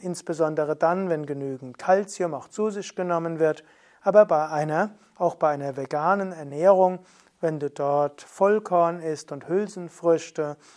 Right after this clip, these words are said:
und Gemüse, Salate, Obst, dann kannst du sicher sein, dass du genügend Kalzium hast und eventuell könntest du auch deinen Kalziumspiegel messen lassen. Ausreichend Kalzium plus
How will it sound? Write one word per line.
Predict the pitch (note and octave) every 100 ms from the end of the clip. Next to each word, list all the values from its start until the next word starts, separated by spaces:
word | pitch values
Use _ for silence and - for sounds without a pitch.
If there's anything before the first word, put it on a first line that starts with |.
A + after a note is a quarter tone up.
| _ -
und | D3+ C#3
Gemüse, | D3 E3+ F#3+ F3+ E3+
Salate, | E3 D3 C#3+ D3+ E3 D#3+ D3+
Obst, | F3 F#3+ F#3+ - _ _ _ _ _ _
dann | C#3+ C#3+ C#3+
kannst | D#3 D#3+ D#3+ -
du | D3 D3
sicher | C#3 D#3 D#3+ D3
sein, | D3+ C#3+ F3
dass | G3 E3
du | E3+
genügend | D#3 D3+ D3+ D3+ D3+ -
Kalzium | - D3+ C#3 - - C3+ B2+ A#2+
hast | G3 - - _ _ _ _ _ _ _
und | A#3+ A#3+ A#3+ D3+
eventuell | D3 D3 D3 D#3+ D#3+
könntest | D#3 D3+ D3 -
du | D3+
auch | -
deinen | D3 D3
Kalziumspiegel | - D3 D3 - - C#3 - - E3 D3+ C#3+ C#3+ _ -
messen | D3 D3+ D3+ D#3 C#3+
lassen. | B2+ - C#3+ _ _ _ _ -
Ausreichend | F#3 G#3+ G#3+ E3+ D3+ D#3+
Kalzium | - F3+ F#3 F#3 F#3+ F3+ F3
plus | - G#3 A#3 - -